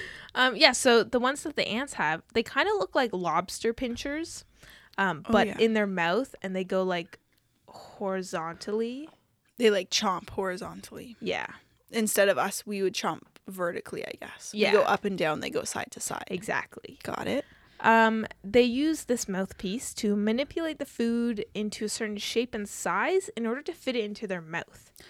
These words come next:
Speaker 2: Now, what do ants eat?
Speaker 1: Anything. I will talk about that in a bit.
Speaker 2: Oh, okay.
Speaker 1: Um,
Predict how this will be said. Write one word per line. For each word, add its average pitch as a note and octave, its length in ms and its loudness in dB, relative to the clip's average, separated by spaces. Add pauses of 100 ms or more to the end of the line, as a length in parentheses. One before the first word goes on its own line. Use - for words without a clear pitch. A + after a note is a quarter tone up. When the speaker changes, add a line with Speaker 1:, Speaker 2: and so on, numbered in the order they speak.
(220)
Speaker 2:
Now, A3+ 160 6
what B3 100 8
do D#4+ 180 6
ants C#4+ 300 4
eat? - 400 -6 (480)
Speaker 1:
Anything. A3 720 0
I C4+ 80 8
will E4 160 6
talk C#4+ 160 4
about G3+ 160 4
that D3+ 160 2
in C#3 80 -4
a - 20 -8
bit. - 240 -6 (160)
Speaker 2:
Oh, G3+ 80 -2
okay. - 80 -8 (580)
Speaker 1:
Um, B3+ 220 4